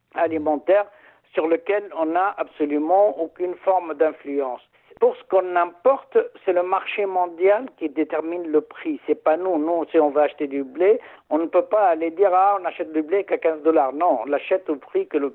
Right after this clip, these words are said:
marché impose. Et quand on veut vendre un produit, l'huile d'olive, la Tunisie exporte énormément d'huile d'olive, c'est même le premier ou deuxième, ça dépend des années, euh, exportateur, producteur exportateur de pro-, euh, de, d'huile d'olive,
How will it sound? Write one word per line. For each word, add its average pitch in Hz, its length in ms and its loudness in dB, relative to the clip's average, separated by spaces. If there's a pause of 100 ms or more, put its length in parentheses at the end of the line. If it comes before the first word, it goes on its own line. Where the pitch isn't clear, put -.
marché 135 360 -10
impose. - 240 -10 (260)
Et - 80 -2
quand 285 240 2
on 277 80 6
veut 220 200 4 (140)
vendre 185 240 2
un 156 120 2
produit, 151 440 0
l'huile 156 240 -2
d'olive, 156 340 2
la 139 100 2
Tunisie 143 580 -8
exporte - 520 -4
énormément 147 520 0
d'huile 123 240 -8
d'olive, 160 360 -2 (400)
c'est 135 60 -4
même 135 200 0
le 143 100 2
premier 156 560 2
ou 127 120 2
deuxième, 135 580 0
ça 131 80 -6
dépend 127 280 -4
des 127 200 -6
années, 135 300 -2 (420)
euh, 131 220 4
exportateur, 143 880 0
producteur 143 460 0
exportateur 139 640 2
de 135 100 2
pro-, - 240 -2
euh, 139 200 0
de, 135 240 0
d'huile 127 200 -4
d'olive, 165 360 6